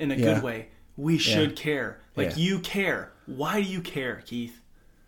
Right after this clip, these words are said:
Speaker 2: Because I want him to be a, like, a good human being. I want him to, like, grow up to be, like, a good dude, and I want him to, um, retain information. So that's by getting him to recite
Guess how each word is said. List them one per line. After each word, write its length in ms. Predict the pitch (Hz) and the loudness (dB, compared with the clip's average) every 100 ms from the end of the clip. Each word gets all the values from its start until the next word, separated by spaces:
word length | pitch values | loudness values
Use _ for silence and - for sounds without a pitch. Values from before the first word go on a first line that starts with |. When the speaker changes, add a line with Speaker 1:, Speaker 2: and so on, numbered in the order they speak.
| - - - _ _ - - - | -20 -20 -20 _ _ -20 -10 -2
Speaker 2:
Because 260 | 123 131 | 2 4
I 60 | 127 | 6
want 220 | 120 117 | 6 4
him 120 | 123 | 4
to 100 | 110 | 4
be 380 | 98 110 110 104 - | 4 4 4 2 0
a, 120 | 92 - - | -6 -8 -10
like, 160 | 98 95 | -6 -4
a 60 | 92 | -4
good 260 | 107 101 | 0 -2
human 280 | 90 107 95 | 0 2 2
being. 360 | 113 101 82 - | 2 -2 -4 -10
I 100 | - | -4
want 180 | 92 95 | 0 2
him 100 | 98 | 2
to, 140 | 95 90 | 2 2
like, 200 | 90 87 | 2 0
grow 200 | 95 95 | 2 2
up 120 | 92 | 0
to 80 | 90 | -2
be, 200 | 95 95 | 0 2
like, 220 | 92 85 | 2 0
a 80 | 92 | -2
good 260 | 92 90 | 0 0
dude, 360 | 82 95 92 92 - - | 2 2 0 -4 -12 -10
and 380 | 107 98 95 87 - - | -4 -2 -2 -4 -14 -8
I 60 | 98 | -2
want 220 | 95 92 | 0 0
him 200 | 98 90 | 0 0
to, 520 | - 95 90 90 85 - - - - - | 0 0 0 -2 -4 -12 -20 -20 -20 -10
um, 580 | 101 90 85 82 73 57 - - - - | -4 -2 -2 -4 -6 -10 -18 -20 -20 -4
retain 540 | 117 113 - 123 117 | 0 2 2 4 4
information. 840 | 104 101 98 104 104 95 71 71 - - - | 2 0 2 2 2 0 -6 -10 -16 -20 -16
So 280 | - - 92 | -6 0 0
that's 340 | 90 92 - - | 2 0 -2 -6
by 420 | 104 98 107 95 | -6 -4 0 0
getting 320 | 92 110 104 | 2 0 2
him 160 | 98 101 | 0 0
to 120 | 98 | -2
recite 480 | 92 - 101 92 | 0 0 0 -2